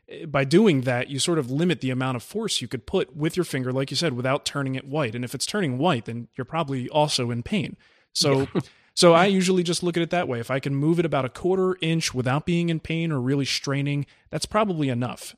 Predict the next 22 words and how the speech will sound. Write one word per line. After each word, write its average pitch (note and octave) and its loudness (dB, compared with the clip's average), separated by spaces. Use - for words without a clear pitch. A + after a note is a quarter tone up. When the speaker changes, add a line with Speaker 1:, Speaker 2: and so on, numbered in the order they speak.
Speaker 1:
A-, C#3+ -6
a-, C#3+ -14
and D3+ 0
I D#3 2
think E3 -4
the G3 -2
thing G#3+ 2
with C#3+ 0
tension C3+ -4
that's C#3+ 0
a D3 0
little C3+ -2
weird C3+ 0
is C#3+ 0
in D#3 -2
spite G#3+ 2
of D3 2
manufacturer's D3+ 0
instructions, D#3+ 0
some D#3+ 2
like C3 -2
Timberwolf D#3+ 0